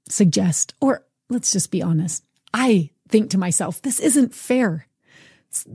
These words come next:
something isn't fair. This isn't fair." They'll, or, you know, someone will come in and say, "It's just not fair." And the truth is, it's not fair.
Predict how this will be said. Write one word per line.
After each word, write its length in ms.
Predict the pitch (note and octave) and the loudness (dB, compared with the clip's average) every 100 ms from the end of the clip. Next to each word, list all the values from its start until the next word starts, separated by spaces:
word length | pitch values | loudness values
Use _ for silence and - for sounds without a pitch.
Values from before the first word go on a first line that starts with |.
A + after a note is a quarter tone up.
| - | -2
something 420 | - C4+ C#4 B3 | 4 4 6 6
isn't 220 | G#3 G#3+ | 6 2
fair. 260 | - F3 D#3+ | 0 -2 0
This 280 | D#3+ B3 | 0 2
isn't 260 | B3+ G#3 - | 2 2 0
fair." 420 | - F3 D#3+ F#3+ F#3 | 0 0 0 -4 -2
They'll, 200 | G#3+ - | -2 -2
or, 120 | G#3+ | -4
you 140 | - A#3 | -2 -2
know, 80 | F#3+ | 0
someone 320 | - A3+ A3 | 2 4 4
will 120 | G3+ | 4
come 200 | - G3 | 0 0
in 100 | F3+ | 2
and 100 | F#3+ | 0
say, 100 | - | -2
"It's 100 | - | -4
just 140 | B3 B3 | 0 2
not 200 | A#3+ - | 2 -2
fair." 440 | - F#3+ G#3 F#3+ _ - - - | -4 -2 -2 -6 _ -20 -20 -10
And 120 | - A#3+ | 2 2
the 60 | |
truth 300 | A#3+ D#4 D#4 | 2 -2 -2
is, 260 | C4 A#3 - _ _ _ _ _ _ _ - | 0 0 -4 _ _ _ _ _ _ _ 0
it's 180 | A#3+ C#4 | 2 2
not 160 | C#4 | -2
fair. 380 | C#4 G3 G3 F#3 | -4 -6 -8 -12